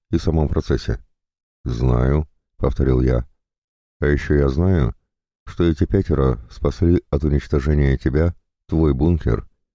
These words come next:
и всю планету заодно». «Просчитал избыточный диаметр ствола смерть лампы и мощь усилителя луча?» — хмыкнул академик. «Да нет», — покачал я головой.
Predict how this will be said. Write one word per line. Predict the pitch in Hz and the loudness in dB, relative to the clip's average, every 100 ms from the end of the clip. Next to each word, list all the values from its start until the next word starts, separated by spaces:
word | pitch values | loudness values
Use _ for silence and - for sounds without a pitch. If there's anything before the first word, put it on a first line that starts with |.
| - | -4
и | 73 | -4
всю | - - | 0 0
планету | 113 113 82 65 | 2 2 2 0
заодно». | 62 65 62 60 62 - _ _ _ _ _ _ _ _ | 0 0 0 0 -2 -4 _ _ _ _ _ _ _ _
«Просчитал | - 71 - - 78 71 - | -2 0 0 -2 0 0 0
избыточный | 76 65 65 73 69 - 67 | -4 -2 -2 0 -2 0 0
диаметр | 65 71 69 67 67 67 | 2 2 2 0 -2 -2
ствола | - - 65 67 67 | -6 -4 0 2 0
смерть | - 65 - | -2 -4 -2
лампы | 69 71 - 71 69 - - | -2 0 0 2 0 -4 -4
и | 67 | 0
мощь | 71 71 - | 2 0 -2
усилителя | - - 69 69 69 69 | -6 -2 0 0 0 0
луча?» — | 69 - 104 117 _ _ - | 0 0 -2 -4 _ _ -10
хмыкнул | - 62 - 58 | -4 -2 0 -2
академик. | - 58 58 57 - _ _ _ _ - | 0 0 0 -2 -8 _ _ _ _ -6
«Да | - 95 | 0 2
нет», — | 120 117 - _ _ | 2 -2 -8 _ _
покачал | - - 131 - 58 | -6 -2 -2 0 0
я | |
головой. | 57 58 57 - | 0 -2 -2 -2